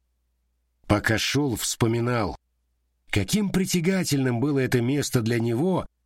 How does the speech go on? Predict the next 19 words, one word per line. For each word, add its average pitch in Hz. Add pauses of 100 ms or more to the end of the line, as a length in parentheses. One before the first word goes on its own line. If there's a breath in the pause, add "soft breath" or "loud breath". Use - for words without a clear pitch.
(160)
и 95
для 104
многих 98
в 76
молодости, 104 (580)
в -
советские 98
времена. 92 (1400)
Как 170
впервые 160
его 139
привели 135
туда 135
старшие 127
товарищи 123
году 107
в 101
восемьдесят 107
восьмом. 110